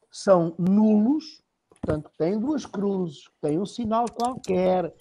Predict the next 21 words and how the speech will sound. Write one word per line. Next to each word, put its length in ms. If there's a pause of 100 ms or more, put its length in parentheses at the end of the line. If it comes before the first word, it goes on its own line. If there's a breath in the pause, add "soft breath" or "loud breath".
(300 loud breath)
ou 140
que 80
têm 180
qualquer 340
coisa 260
escrito, 720
ou 120
que 120
foram 300
rasgados, 960
ou 120
coisa 420
assim, 220 (560)
esses 640 (760 soft breath)
são 360
todos, 420 (600)
eh, 360 (240)
levados 800
com 160
os 140
votos, 580